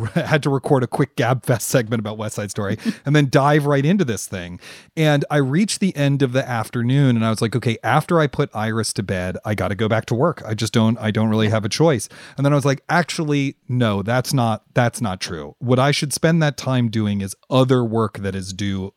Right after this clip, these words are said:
Speaker 1: around the same time," 'cause I did have other work, which was recommendations for a few people because the, um,
Speaker 2: Mm.
Speaker 1: the deadline for the school was the same day.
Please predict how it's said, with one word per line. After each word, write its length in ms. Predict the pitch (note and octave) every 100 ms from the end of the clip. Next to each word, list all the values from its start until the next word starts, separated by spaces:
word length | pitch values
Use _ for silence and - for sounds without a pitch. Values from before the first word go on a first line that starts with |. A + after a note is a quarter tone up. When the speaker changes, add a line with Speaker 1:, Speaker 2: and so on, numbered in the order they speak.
| -
Speaker 1:
around 380 | A2+ G#2 G#2+ G#2
the 60 |
same 300 | - G2 F2
time," 320 | - G2 E2+
'cause 140 | D#2+ A2
I 60 |
did 160 | G#2+ B2+
have 160 | A#2 -
other 240 | A2+ G#2+
work, 380 | F#2+ G2 E2 - - -
which 160 | A#2 A2+
was 160 | G2+ -
recommendations 840 | B2+ - A2+ F#2+ F#2+ F2+ F#2+ E2
for 120 | -
a 60 | E2
few 180 | - E2+
people 380 | - F2 E2+ D#2+ A#2
because 320 | F#2+ G2 F2
the, 320 | E2+ E2 D#2+ -
um, 320 | E2 E2 F#2+ - -
Speaker 2:
Mm. 300 | F#3+ F#3+ G3
Speaker 1:
the 80 |
deadline 460 | A2 A2+ A2 G#2 F#2+
for 120 | -
the 140 | A#2 A2
school 360 | - C3+ A2+
was 200 | G2+ G2+
the 160 | A2 -
same 220 | G#2+ G2
day. 340 | B2+ A#2 F2+